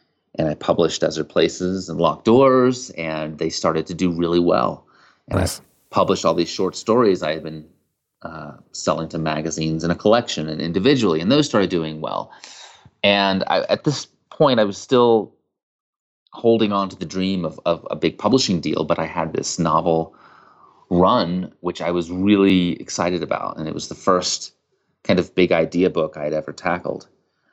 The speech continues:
Speaker 1: but we couldn't sell it anywhere. And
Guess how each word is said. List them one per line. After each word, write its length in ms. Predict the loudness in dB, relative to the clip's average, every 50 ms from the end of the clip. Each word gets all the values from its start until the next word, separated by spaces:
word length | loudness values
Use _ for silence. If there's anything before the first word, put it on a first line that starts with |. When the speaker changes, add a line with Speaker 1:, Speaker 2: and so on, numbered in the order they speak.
| _ _ _ _ _ _ _ _ _ _ _ _ _ 0
Speaker 1:
but 120 | 0 2
we 100 | 2 0
couldn't 260 | 0 0 0 0 0
sell 280 | -4 0 2 2 2 2
it 80 | -2 -4
anywhere. 460 | -8 -14 -14 -14 -12 -12 -14 -14 -18 -20 _ _ _ _ _ _ -12
And 580 | -10 -8 -6 -4 -4 -4 -4 -4 -6 -6 -6